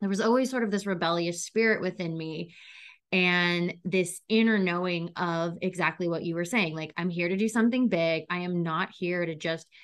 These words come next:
get a job that pays the bills that I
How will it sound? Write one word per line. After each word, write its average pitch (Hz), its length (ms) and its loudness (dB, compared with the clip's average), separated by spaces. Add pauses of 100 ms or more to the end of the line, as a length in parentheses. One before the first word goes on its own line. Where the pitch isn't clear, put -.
(200)
get 185 160 2
a 202 80 4
job 170 600 4 (380)
that 165 200 -8
pays 180 460 -2
the 208 100 2
bills 175 640 2
that 170 100 -2
I 156 180 -6